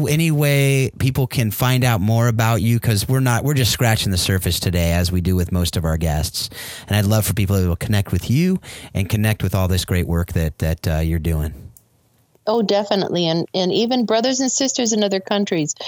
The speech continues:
Speaker 2: please connect, okay? Because I know, um, well, we need to be unified,
Speaker 1: Mm-hmm.
Speaker 2: especially on this, in this orphan care arena. Um, the, my website is kim deblaycourt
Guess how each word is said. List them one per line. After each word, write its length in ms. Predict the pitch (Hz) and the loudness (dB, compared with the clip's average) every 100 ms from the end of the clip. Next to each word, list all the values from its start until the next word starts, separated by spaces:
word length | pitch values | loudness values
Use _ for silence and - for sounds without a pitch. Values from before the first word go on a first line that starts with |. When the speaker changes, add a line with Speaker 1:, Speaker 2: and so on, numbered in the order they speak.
| - - | -16 -12
Speaker 2:
please 320 | - 285 262 | -2 0 0
connect, 560 | - 214 170 - - - - 180 | -2 0 0 -2 -8 -14 -8 -8
okay? 440 | 165 180 175 202 _ _ _ - | -4 0 0 -2 _ _ _ -6
Because 360 | 196 - 190 180 | -6 0 0 0
I 120 | 170 | 0
know, 480 | 185 208 226 220 214 - - - | 2 2 0 0 -4 -10 -20 -8
um, 480 | 185 175 170 170 180 _ _ _ _ _ _ _ _ - | -4 -2 0 -2 -4 _ _ _ _ _ _ _ _ -2
well, 400 | 202 185 180 180 _ _ _ - | 0 2 0 -8 _ _ _ -2
we 180 | 247 | 0
need 300 | 240 220 202 | 2 2 0
to 60 | 180 | -2
be 100 | 180 | 0
unified, 720 | 180 175 170 160 - 139 139 - | 0 0 0 -2 -2 -2 -4 -8
Speaker 1:
Mm-hmm. 220 | - 92 92 | -4 -2 -2
Speaker 2:
especially 680 | 95 190 190 208 175 165 - | 0 0 -2 -2 -2 -2 -2
on 180 | 170 165 | -2 0
this, 180 | 156 - | -2 -2
in 200 | 165 170 | 0 0
this 180 | 156 - | 0 -2
orphan 360 | 160 156 151 | -2 -2 -6
care 320 | - 170 151 143 | -4 -2 -2 -2
arena. 400 | 156 156 147 147 - - - - - | 0 0 0 -2 -6 -8 -8 -10 -4
Um, 420 | 196 185 185 185 190 _ _ - | 0 0 0 -2 -6 _ _ -4
the, 180 | 170 | -2
my 220 | 135 175 170 | 0 0 0
website 560 | 190 220 - 269 269 - | 0 -2 -2 -2 -2 -2
is 240 | 190 170 | -2 -4
kim 560 | - - 202 208 240 262 - | -6 -4 0 0 -2 -4 -6
deblaycourt 720 | 185 175 175 - 208 214 | -2 0 0 -2 -2 -2